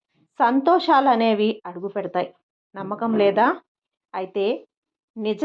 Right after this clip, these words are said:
జీవితంలో జరిగిన ఒక ఘటన చెప్తాను, జాగ్రత్తగా విను. ఒకతనికి గత కొన్ని సంవత్సరాల నుంచి ఎన్నో రకాలైన అనారోగ్య సమస్యలతో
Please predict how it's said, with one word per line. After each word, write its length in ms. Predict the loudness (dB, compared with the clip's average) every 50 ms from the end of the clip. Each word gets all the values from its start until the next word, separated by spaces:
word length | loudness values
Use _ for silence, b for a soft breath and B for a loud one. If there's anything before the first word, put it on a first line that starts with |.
| -4 0
జీవితంలో 580 | 0 2 2 2 2 2 2 4 4 6 6 6 6
జరిగిన 400 | 6 4 4 4 4 4 4 4 4 2
ఒక 140 | 2 0 -2
ఘటన 320 | -2 -2 -2 0 0 0 0
చెప్తాను, 540 | 0 0 0 -2 -2 -4 -6 -6 -4 -4 -4 -4 -6
జాగ్రత్తగా 680 | -6 -8 -8 -8 -6 -4 -4 -4 -4 -2 -2 0 0 0
విను. 220 | 0 0 -2 -2 -4 -8 _ _ _ _ _ _ _ _ _ _ _ _ _ _ _ _ _ _ _ _ _ _ _ _ _ _ _ _ _ _ _ _ _ _ _ _ _ -4
ఒకతనికి 680 | -4 0 2 2 2 2 2 0 0 0 -2 -2 -2 0 0 -2 -4 -8 _ _
గత 180 | -8 -6 -4 -4 -6 -4 -2
కొన్ని 240 | -2 0 0 0 0
సంవత్సరాల 640 | 0 0 0 0 0 0 0 2 4 4 4 4 4 4
నుంచి 340 | 2 2 -2 -2 -2 -2 -2 2 4 4
ఎన్నో 220 | 4 4 4 4 4 4
రకాలైన 600 | 2 0 0 0 2 4 4 2 2 2 0 -4 -6 -10 _ _
అనారోగ్య 600 | -16 -14 -10 -4 -2 0 0 0 0 -2 -4 -8
సమస్యలతో 640 | -8 -8 -8 -8 -8 -10 -10 -8 -8 -8 -6 -4 -4